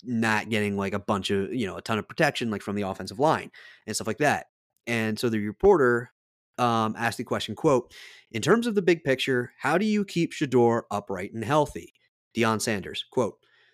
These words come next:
"The big picture, you go get new linemen. That's the picture, and I'ma paint it perfectly." So, <sighs> the king of the transfer portal has said that he needs a new offensive line.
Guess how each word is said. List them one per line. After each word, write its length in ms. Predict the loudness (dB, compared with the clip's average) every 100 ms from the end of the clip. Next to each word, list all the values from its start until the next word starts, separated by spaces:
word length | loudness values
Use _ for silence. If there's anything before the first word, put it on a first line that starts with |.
| _
"The 60 | 0
big 220 | 0 0
picture, 460 | -2 -2 0 -2 -4 _ _
you 140 | 0 6
go 180 | 6 6
get 200 | 2 2
new 240 | 2 2
linemen. 560 | 2 0 -2 -6 -14 -20 _ _ _
That's 300 | -2 -2 -4
the 80 | -6
picture, 460 | -4 -2 -2 -2 -2
and 120 | 0
I'ma 160 | 2 2
paint 360 | 0 -2 -2 -2
it 200 | -4 -4 _
perfectly." 640 | -2 0 0 -10 -14 -14 _ _ _ _ _ _ _ _ _ _
So, 500 | 2 4 4 0 _ _ _
<sighs> 680 | -2 -2 -2 -8 -18 _ -2
the 120 | -2
king 420 | -2 0 4 4
of 80 | 2
the 60 | 2
transfer 440 | 6 6 4 -6
portal 560 | -8 -8 -8 -16 -20 _ _ _ _ _
has 220 | -4 2
said 420 | 4 4 4 0
that 300 | 0 0 -2 -8
he 240 | -6 -2
needs 220 | -2 0
a 60 | -2
new 320 | 2 6 8
offensive 540 | 6 4 -2 -2 -4
line. 360 | -4 -6 -10